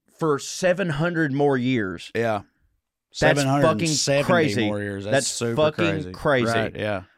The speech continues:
Speaker 1: Uh, so, yeah, the Battle of Hastings, uh, it was on October fourteenth, ten sixty-six, and it was fought over what other than the English crown.
Speaker 2: Mm-hmm.
Speaker 1: So back in ten fifty-one, Edward was king, and they called him Edward the Confessor
Speaker 2: Mm-hmm, mm-hmm.
Speaker 1: 'cause I guess he just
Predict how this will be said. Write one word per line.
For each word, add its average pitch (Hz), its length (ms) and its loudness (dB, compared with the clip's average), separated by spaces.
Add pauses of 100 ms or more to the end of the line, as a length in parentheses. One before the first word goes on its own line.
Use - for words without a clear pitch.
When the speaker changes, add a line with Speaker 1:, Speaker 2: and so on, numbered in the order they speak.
Speaker 1:
Uh, 147 180 2
so, 160 200 0
yeah, 165 180 2
the 139 100 0
Battle 180 300 4
of 143 180 0 (120)
Hastings, 139 720 -2 (320)
uh, 139 240 4
it 135 40 2
was 135 120 0
on 139 160 0
October 147 340 0
fourteenth, 160 580 -2
ten 196 280 -2
sixty-six, 147 600 -2
and 131 80 -4
it 131 60 -2
was 139 140 -6
fought 208 360 2
over 127 520 2 (260)
what 117 240 0
other 110 400 0 (240)
than 120 200 0
the 120 120 0
English 117 540 -4
crown. 139 540 -4 (120)
Speaker 2:
Mm-hmm. 101 180 -4
Speaker 1:
So 139 280 2
back 160 280 0
in 151 100 -4
ten 180 200 -2
fifty-one, 147 760 -2 (580)
Edward 175 340 2
was 147 140 0
king, 147 340 0
and 135 100 -2
they 151 80 2
called 170 280 2
him 151 200 0
Edward 151 420 0
the 135 80 -2
Confessor 127 760 2
Speaker 2:
Mm-hmm, 107 100 -4
mm-hmm. 104 120 -4
Speaker 1:
'cause 131 140 0
I 127 100 2
guess 139 240 0
he 143 140 -2
just 127 200 -6